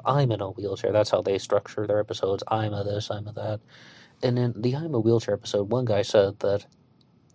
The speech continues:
there was a lot of teasing in elementary school, and then in junior high,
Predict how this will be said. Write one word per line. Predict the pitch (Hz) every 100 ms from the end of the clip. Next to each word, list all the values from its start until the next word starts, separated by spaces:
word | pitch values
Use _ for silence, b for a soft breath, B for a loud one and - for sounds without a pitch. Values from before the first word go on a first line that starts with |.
| _ _ -
there | 123 117
was | 113 -
a |
lot | 107 135
of | 123 -
teasing | - 120 101 101 95 101 _ _ -
in | 113 104 104
elementary | 107 104 107 107 107
school, | - - 98 95 - B B B B B -
and | 113
then | 117 117
in | 104 104
junior | 120 123 120 107 101
high, | - 110 98 92 -